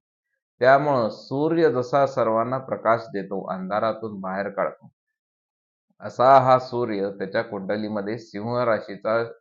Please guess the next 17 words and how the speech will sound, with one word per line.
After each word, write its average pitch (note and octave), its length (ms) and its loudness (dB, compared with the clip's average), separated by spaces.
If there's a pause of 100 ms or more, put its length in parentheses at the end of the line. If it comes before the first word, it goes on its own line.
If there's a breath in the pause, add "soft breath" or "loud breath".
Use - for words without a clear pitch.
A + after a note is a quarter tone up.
सूर्य G#2+ 800 -8 (760)
हा A2+ 160 4
स्वराशीचा G#2+ 800 -2
आहे F#2+ 500 -2
आणि F#2 180 -8
तो A#2 240 -6
त्याच्या A2 220 -4
कुंडलीमध्ये G2+ 840 -8 (100)
उत्तम A2+ 420 -4
आहे G2+ 420 -4 (400)
आणि E2 220 -4
राशी F#2 300 -2
कुंडलीप्रमाणे A2 920 -6
त्याच्या A2+ 320 -6
कर्मस्थानी F#2+ 800 -8
आहे F2+ 260 -10 (640)
आणि C3 460 -4